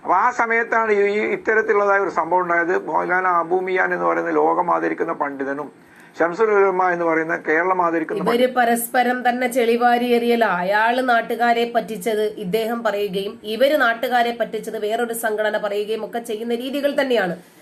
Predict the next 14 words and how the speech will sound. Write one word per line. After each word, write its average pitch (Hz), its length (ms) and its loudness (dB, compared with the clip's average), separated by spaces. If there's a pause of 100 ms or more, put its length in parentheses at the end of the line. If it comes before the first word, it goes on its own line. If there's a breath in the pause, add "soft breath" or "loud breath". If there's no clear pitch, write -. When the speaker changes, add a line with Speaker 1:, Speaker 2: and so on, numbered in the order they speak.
(200 loud breath)
Speaker 2:
പക്ഷേ 294 580 0 (100)
ഇവരെല്ലാവരും 233 960 0 (140)
തത്തുല്യമാണ്, 190 800 -6 (800 soft breath)
ഫലത്തിൽ 311 440 2
ഒന്നു 320 180 4 (120)
തന്നെയാണ്. 330 380 0
കാരണം 233 360 0
പുരോഗമനം 294 840 2
മാത്രം 247 400 0
നമുക്ക് 247 320 0
പറ്റില്ല. 269 540 -2 (380 loud breath)
നമ്മുടെ 269 340 4
പുരോഗമനം 339 680 4
എങ്ങനെയാണ്? 349 720 2